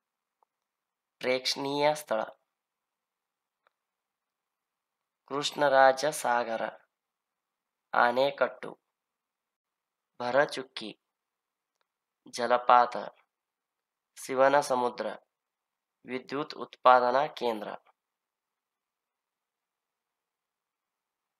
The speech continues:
ಈ ಪ್ರಶ್ನೆಗಳಿಗೆ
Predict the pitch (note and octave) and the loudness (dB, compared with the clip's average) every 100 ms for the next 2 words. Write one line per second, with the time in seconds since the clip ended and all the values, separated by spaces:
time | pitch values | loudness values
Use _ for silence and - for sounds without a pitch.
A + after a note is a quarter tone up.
0 | _ _ _ _ _ _ _ _ _ - | _ _ _ _ _ _ _ _ _ -12
1 | C3+ F3+ - C#3 - C#3+ C3 B2+ A#2+ G#2+ | -8 -6 0 0 2 0 2 0 -2 -6
2 | A2+ - | -10 -10